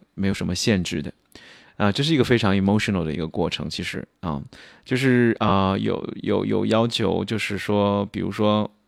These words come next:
衣服和鞋子不能超过多少件、多少公斤，甚至是，然后等等这些，包括配色，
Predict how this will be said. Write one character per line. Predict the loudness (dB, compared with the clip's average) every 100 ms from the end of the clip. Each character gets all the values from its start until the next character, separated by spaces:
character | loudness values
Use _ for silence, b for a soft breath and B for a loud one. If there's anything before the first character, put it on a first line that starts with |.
| _
衣 | -2
服 | 0 0
和 | 0
鞋 | 0 0
子 | 0 -4 -12 -16 _ -4
不 | 0
能 | 2
超 | 4 4
过 | 4 2
多 | 0
少 | -2 -4
件、 | -2 -2 -2
多 | -6
少 | -6
公 | -4 -2 0
斤， | 4 4 2 B B B
甚 | -6 -4
至 | -2 -4
是， | -4 -6 -8 B B B
然 | 0
后 | 2 4 2
等 | 2 0
等 | 0
这 | -2
些， | -2 0
包 | 2 2
括 |
配 | 2 2 2
色， | 0 2 2